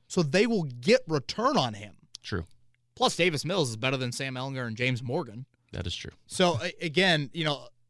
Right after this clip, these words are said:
Speaker 1: people will mention, like, Pittsburgh. And Pittsburgh's got a first-round pick this year. Colts don't have a first-round pick. And again, on the level of will this guy ever pan out? It's probably about a six percent level, but at least is a level. They do have Dwayne Haskins. Again, I don't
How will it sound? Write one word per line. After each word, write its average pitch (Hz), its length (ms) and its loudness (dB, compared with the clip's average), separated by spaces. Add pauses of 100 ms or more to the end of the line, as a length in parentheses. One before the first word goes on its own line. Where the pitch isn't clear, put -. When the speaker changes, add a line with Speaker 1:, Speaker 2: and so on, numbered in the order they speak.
(160)
Speaker 1:
people 156 240 0
will 151 60 2
mention, 143 240 -2
like, 123 160 -8
Pittsburgh. 123 500 -8 (640)
And 156 80 -12
Pittsburgh's 175 360 -8
got 185 120 0
a 156 40 4
first-round 165 360 2
pick 139 140 0
this - 160 -8
year. 160 160 -6 (380)
Colts 160 200 -8
don't 190 120 0
have 214 140 4
a - 20 -14
first-round 101 320 -10
pick. - 140 -20 (380)
And 160 120 4
again, 151 220 6
on 147 200 2
the 139 240 0 (240)
level 180 500 2
of 139 320 -2 (580)
will 151 200 2
this 151 180 2
guy 147 220 4
ever 139 240 0
pan 123 240 0
out? 120 280 2
It's 127 120 -12
probably 139 240 -4
about 120 160 -6
a - 40 -14
six - 300 -8
percent 143 360 -8
level, 147 440 -8
but 170 140 -2
at 151 100 4
least 165 260 0
is 131 120 -4
a 120 60 -6
level. 113 460 -2
They 202 120 2
do 220 140 6
have 165 120 6
Dwayne 135 240 0
Haskins. - 540 -12 (100)
Again, 127 180 -14 (140)
I 147 60 0
don't 143 160 0